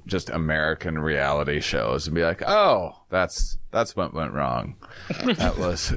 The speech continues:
Speaker 1: who knew?
Speaker 2: Yeah, and
Speaker 1: They were
Speaker 2: it
Speaker 1: just having a little bit of fun, got out of hand.
Speaker 2: It is one of those things where the, the less, I mean, I guess, what is this, the Pliocene,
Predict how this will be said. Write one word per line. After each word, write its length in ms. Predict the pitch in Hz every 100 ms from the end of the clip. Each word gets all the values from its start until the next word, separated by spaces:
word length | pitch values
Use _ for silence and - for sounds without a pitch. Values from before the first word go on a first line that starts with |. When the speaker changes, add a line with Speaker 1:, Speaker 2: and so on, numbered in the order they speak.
| -
Speaker 1:
who 220 | - 185
knew? 380 | 170 165 101 92 - - - - - -
Speaker 2:
Yeah, 280 | 226 208 185
and 120 | 190
Speaker 1:
They 60 |
were 60 | 123
Speaker 2:
it 80 | 139
Speaker 1:
just 140 | 143
having 240 | 175 156 156
a 40 |
little 240 | 147 151
bit 140 | 147 143
of 100 | 139
fun, 440 | 110 104 113 123
got 280 | - 110 110
out 160 | 113 113
of 80 |
hand. 400 | 120 120 87 73
Speaker 2:
It 140 | 151 170
is 180 | 202 185
one 120 | 180
of 40 |
those 160 | 151 123
things 240 | 147 135
where 100 | 131
the, 240 | 113 113 -
the 220 | 104 113
less, 420 | 107 107 113 113 -
I 20 |
mean, 140 | 113 117
I 20 |
guess, 220 | 117 -
what 80 | 117
is 100 | 104
this, 140 | 107
the 100 | -
Pliocene, 1000 | 104 - 113 110 - 117 113 110 104 104